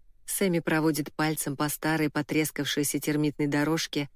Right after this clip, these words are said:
накрест прочертившей стену. «И я, естественно, была такая же». Киваю. Смотрю на нее. «Как думаешь, он сможет вернуться?» Снова это движение.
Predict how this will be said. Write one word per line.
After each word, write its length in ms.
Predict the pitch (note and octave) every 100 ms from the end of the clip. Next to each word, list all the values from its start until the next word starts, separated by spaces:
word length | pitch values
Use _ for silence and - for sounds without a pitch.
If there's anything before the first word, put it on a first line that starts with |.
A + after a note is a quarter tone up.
| - - - -
накрест 600 | E3+ E3 F3 F3 D#3+ -
прочертившей 760 | - E3 - D#3 - D3+ - D#3
стену. 500 | - - C#3+ C#3 C3+ - - - - - - - -
«И 60 | A#3
я, 260 | G#3+ G#3+
естественно, 640 | G3 F3 - F#3 - E3+ D#3+
была 260 | D#3+ E3
такая 420 | D#3 D#3 E3 D#3+ C#3+
же». 240 | - D3 - - - - - - - - - - - -
Киваю. 560 | F#3 D#3 D3 C#3+ C#3+ - - _ - - - - -
Смотрю 440 | - E3+ D#3 D3+
на 60 | C#3
нее. 360 | C3+ C3+ C3+ - - - - - - - - - - - -
«Как 200 | G3+ F#3+
думаешь, 580 | G#3 F#3+ D3+ D3 - - - - - - - - - -
он 120 | F3
сможет 460 | - F3 G3 F#3+
вернуться?» 600 | D#3 D#3 D3 C#3 - F#3+ - - - - - - - - - - _ -
Снова 320 | - E3+ E3+ D3
это 160 | C3+ C3
движение. 800 | D3 C#3+ C#3 C3+ C3 C3 C3